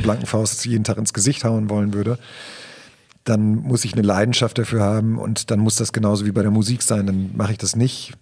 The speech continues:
weil ich, ähm, mir ein Lambo und ein Haus auf Bali kaufen will, sondern mache ich das, weil, weil das in mir drinsteckt und es etwas sein muss, wo ich, wo ich für brenne und für lebe. Und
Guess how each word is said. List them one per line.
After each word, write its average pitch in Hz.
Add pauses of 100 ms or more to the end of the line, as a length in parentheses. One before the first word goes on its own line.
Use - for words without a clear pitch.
(120)
weil 113
ich, -
ähm, 107 (220)
mir 120
ein 107
Lambo 113
und 110
ein 120 (140)
Haus 107
auf -
Bali 113
kaufen 127
will, 135 (600)
sondern 113
mache 110
ich 110
das, 117
weil, 110
weil 110
das -
in -
mir 117
drinsteckt 113
und 117
es 113
etwas 113
sein 107
muss, - (240)
wo 110
ich, -
wo 113
ich 110
für 113
brenne 110
und 110
für 113
lebe. 104 (840)
Und 110